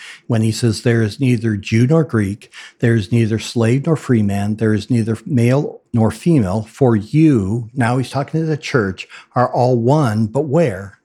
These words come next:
In the realm or in the person of Christ Jesus." And that, that's key, that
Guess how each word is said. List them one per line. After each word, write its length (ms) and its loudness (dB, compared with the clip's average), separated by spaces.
In 200 2
the 100 -2
realm 500 -2
or 180 -2
in 140 0
the 80 -4
person 520 -2
of 140 -6
Christ 440 -8
Jesus." 540 -4
And 120 0
that, 320 -2
that's 260 -4
key, 260 0
that 260 -8